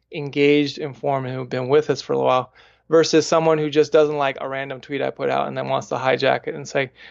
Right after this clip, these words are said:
"Rah, rah, rah, rah, rah, rah." It's like, "No, <sighs> I'm not gonna listen to that 'cause I don't have time." But if someone who is a, a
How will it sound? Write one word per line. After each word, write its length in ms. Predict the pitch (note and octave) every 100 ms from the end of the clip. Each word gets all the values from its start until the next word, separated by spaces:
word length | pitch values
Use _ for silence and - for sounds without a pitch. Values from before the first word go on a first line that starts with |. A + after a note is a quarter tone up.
| -
"Rah, 80 | E4
rah, 160 | F#4+ G4
rah, 120 | G4
rah, 240 | G#4 A4+
rah, 80 | F4+
rah." 160 | F#3+ - E3+
It's 100 | D#3+
like, 200 | D#3+ - _ _ _ -
"No, 440 | G#3+ G#3+ G3 - G3 -
<sighs> 180 | - -
I'm 80 |
not 160 | G3+ G3+
gonna 140 | F#3+
listen 260 | F3+ F3 F3
to 60 | E3
that 300 | D#3+ E3 E3
'cause 140 | -
I 40 |
don't 80 | E3+
have 80 | D#3+
time." 340 | - F#3 E3+
But 260 | C#3+ D3 - _ _ _ _ -
if 100 | C#3
someone 340 | - F3 F3
who 160 | E3+ E3
is 180 | D#3 C#3
a, 240 | C#3 C#3 -
a 160 | D#3